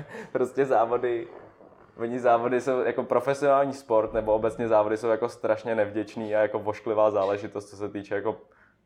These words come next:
toho, co to dělá s těma lidma. Jo, ty musíš být jako hodně odolnej, nebo aspoň tak, jak to vnímám já, aby, aby jako to bylo v pohodě a dalo se to dlouhodobě udržitelně jako dělat.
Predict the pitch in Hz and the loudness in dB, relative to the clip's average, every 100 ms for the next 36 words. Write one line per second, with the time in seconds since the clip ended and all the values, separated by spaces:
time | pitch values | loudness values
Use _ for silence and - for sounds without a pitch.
0 | _ 113 113 117 110 110 98 104 - 107 | _ -2 -2 0 0 2 2 2 2 0
1 | 104 92 90 82 - 95 101 104 104 107 | 0 -2 -6 -6 -8 -4 -4 -4 -8 0
2 | 107 110 110 107 110 110 104 104 101 98 | 0 2 0 0 0 0 0 0 -4 -6
3 | 101 _ _ _ - 95 92 101 98 101 | -10 _ _ _ -6 -6 -4 -4 -4 -4
4 | 98 101 104 101 98 80 101 101 104 104 | -6 -6 -4 -2 0 0 0 0 0 2
5 | 104 110 - 104 104 104 104 98 101 101 | 0 0 -6 -2 -2 0 0 2 2 0
6 | 101 104 98 98 101 98 76 101 98 101 | -2 -6 -4 -4 -4 -4 -4 -6 -8 -6
7 | 95 95 95 95 101 - | -6 -4 -6 -6 -6 -6